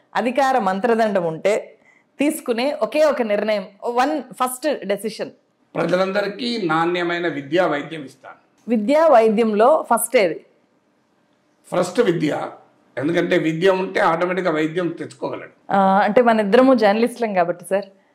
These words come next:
Speaker 1: Journalism, జర్నలిజంలోకి వచ్చే, రావాలనుకునే వాళ్ళకి మీ సూచన, advice ఏంటి?
Speaker 2: వారు, వారు ఇప్పుడు ఒక ఆధునిక కాలంలో ఉన్నారు.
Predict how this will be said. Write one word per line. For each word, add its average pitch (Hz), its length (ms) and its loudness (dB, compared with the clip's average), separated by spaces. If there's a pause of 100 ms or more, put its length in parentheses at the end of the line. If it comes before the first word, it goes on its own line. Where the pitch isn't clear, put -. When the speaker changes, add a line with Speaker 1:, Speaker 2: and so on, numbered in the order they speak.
(100)
Speaker 1:
Journalism, 247 720 2 (200)
జర్నలిజంలోకి 208 1000 0 (180)
వచ్చే, 233 480 2
రావాలనుకునే 190 800 4
వాళ్ళకి 160 560 -6 (360)
మీ 202 360 -8 (160)
సూచన, 196 420 -6
advice 175 460 0
ఏంటి? - 240 -16 (580)
Speaker 2:
వారు, 170 220 6
వారు 170 360 2
ఇప్పుడు 180 280 -2
ఒక 170 380 -2
ఆధునిక 180 500 0
కాలంలో 160 580 0
ఉన్నారు. 95 360 -12